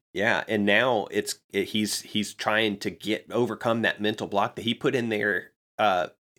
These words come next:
with respect for, uh, Pop. And so h-, she is embodying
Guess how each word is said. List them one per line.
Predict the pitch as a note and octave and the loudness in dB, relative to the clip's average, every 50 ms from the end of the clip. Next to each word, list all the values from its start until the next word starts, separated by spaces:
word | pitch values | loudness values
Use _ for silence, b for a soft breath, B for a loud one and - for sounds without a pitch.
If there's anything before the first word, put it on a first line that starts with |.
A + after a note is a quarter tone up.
| _ - | _ -10
with | A#2 G#2+ B2+ C3 - - | -4 -2 -2 -2 -2 -2
respect | G2+ F#2 - - - - - B2 C3+ - - - - - | -4 -2 -2 -4 -4 -2 0 0 0 0 -4 -14 -20 -18
for, | - - - - A2 A2+ C#3+ D3 A2+ - - - b b b b _ _ _ _ _ _ _ _ _ | -20 -20 -8 -2 0 0 2 2 0 -2 -4 -6 b b b b _ _ _ _ _ _ _ _ _
uh, | - G2 F2 | -2 -2 -2
Pop. | F2 - - D3+ D3+ A2 - - | -2 0 0 0 0 0 -2 -4
And | - G#2+ F#2+ - | -4 -4 -4 -2
so | - G#2 G2+ G2 F#2 | 0 2 2 0 0
h-, | F#2+ G2+ - _ | -4 -12 -14 _
she | - - - - A#2+ A#2+ B2 | -6 -4 -2 -2 0 2 2
is | A#2+ G#2+ G#2+ | 2 2 0
embodying | G2+ G2 F#2 D#2+ G#2+ G#2+ B2 C3+ A#2 F#2+ F#2 F2 E2 E2 D#2 | -2 -2 -2 0 2 4 4 2 2 -2 -4 -4 -6 -8 -10